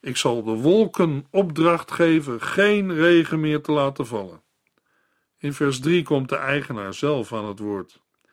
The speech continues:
Hij wendt zich tot de inwoners van Jeruzalem en Juda om steun.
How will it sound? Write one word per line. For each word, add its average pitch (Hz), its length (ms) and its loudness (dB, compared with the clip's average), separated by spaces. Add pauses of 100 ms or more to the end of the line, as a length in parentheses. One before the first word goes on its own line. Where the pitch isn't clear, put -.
(360)
Hij 135 180 -4
wendt 175 240 -2
zich - 260 -4
tot 143 200 -2
de 135 100 -6
inwoners 151 640 2
van 120 200 -4
Jeruzalem 135 680 -4
en 127 180 -8
Juda 127 580 -2
om 143 160 -8
steun. 147 540 -2